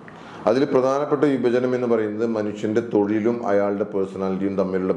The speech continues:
ബന്ധത്തിന്റെ അടിസ്ഥാനത്തിലാണുള്ള വിഭജനമാണ്. ഹോളണ്ട് എന്ന് പറയുന്ന ശാസ്ത്രജ്ഞൻ ആറ് തരത്തിലുള്ള പേഴ്സണാലിറ്റി മനുഷ്യന്മാർക്കുണ്ട് അവരുടെ തൊഴിലിന്റെ അടിസ്ഥാനത്തിൽ എന്നാണ് പറഞ്ഞിട്ടുള്ളത്. അത്,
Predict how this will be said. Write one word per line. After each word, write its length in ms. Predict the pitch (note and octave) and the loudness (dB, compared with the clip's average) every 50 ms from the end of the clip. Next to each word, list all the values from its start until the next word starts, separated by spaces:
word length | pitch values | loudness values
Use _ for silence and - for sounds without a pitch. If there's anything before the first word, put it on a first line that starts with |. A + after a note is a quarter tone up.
| E2+ | 0
ബന്ധത്തിന്റെ 440 | F2+ E2 E2+ F2+ E2 - G2 F2+ F#2 E2+ | -2 -2 -2 -4 -4 -2 -2 0 0 0
അടിസ്ഥാനത്തിലാണുള്ള 840 | D2+ - - F2+ F2 F2 E2+ E2+ F2 F2+ E2+ E2+ E2+ E2+ E2+ F2+ G2 G#2+ G#2+ A2 | -2 -4 -6 -4 -4 -4 -2 -2 -2 -2 -2 -2 -2 -2 0 2 2 2 2 0
വിഭജനമാണ്. 560 | G#2 G2+ G#2+ G2+ G#2+ G#2 G2+ F#2 E2+ - - - - - - - - - - - - - - - | -2 -4 -2 -2 -2 -2 -2 -4 -6 -8 -10 -14 -18 -20 -20 -20 -20 -20 -20 -20 -20 -6 0 2
ഹോളണ്ട് 420 | A#2 A#2 C3 C#3 D3+ D#3 D3+ D3+ | 4 4 4 2 2 2 2 2
എന്ന് 120 | C#3+ C#3 | 2 2
പറയുന്ന 300 | C3+ B2+ B2 A#2+ A2+ A#2 A2 - | 2 0 0 -2 -2 -4 -4 -2
ശാസ്ത്രജ്ഞൻ 580 | G2+ F#2 F#2 - - F2+ F2+ F#2 F#2+ G#2 A2+ - - - - - - - - - - - F2+ A2 B2 | -2 -4 -4 -4 -6 -6 -6 -4 -4 -4 -4 -4 -6 -10 -16 -20 -20 -20 -20 -6 -2 0 2 2 2
ആറ് 160 | C#3+ D#3+ E3 D3 | 2 0 0 2
തരത്തിലുള്ള 320 | D3+ C#3 - C#3 B2 B2+ B2 | 2 2 2 2 2 0 0
പേഴ്സണാലിറ്റി 880 | - A2+ A2 G#2 G#2+ A2 G#2+ G#2 G#2 G2+ G2 G2+ - A2 G#2+ A2+ B2 - - G2+ | 2 2 0 0 0 -2 -2 -2 -2 -2 -2 -4 -4 -4 -4 -4 -6 -6 -4 -4
മനുഷ്യന്മാർക്കുണ്ട് 720 | F#2+ F#2 F#2 - F#2 F#2+ G2 G2 F#2+ - G2+ F#2+ F2+ F2 F#2 F#2+ G#2 G2 | -2 -2 -2 -2 0 0 0 0 0 -2 -2 -2 0 2 2 2 2 0
അവരുടെ 240 | F#2 F2+ F#2 F2 G2+ - | 0 -2 -2 -2 -2 0
തൊഴിലിന്റെ 300 | G2+ F#2 F2 E2+ F2+ F#2+ F2 | 0 0 -2 0 0 -2 -2
അടിസ്ഥാനത്തിൽ 440 | E2 D#2+ - - F2 E2+ D#2+ E2+ F2+ | -2 -4 -6 -6 -6 -4 -4 -2 -2
എന്നാണ് 180 | F2 F2 F2 F#2+ G#2 | 0 0 0 0 2
പറഞ്ഞിട്ടുള്ളത്. 460 | A#2 G#2 G2+ G2 - E2 D#2+ C2+ C2+ C#2 - - - - - - - - - - - - - | 0 0 0 -4 -6 -6 -6 -6 -6 -8 -10 -12 -20 -20 -20 -20 -20 -20 -20 -20 -6 -2 0
അത്, 160 | G2 G2 G#2+ | 2 4 4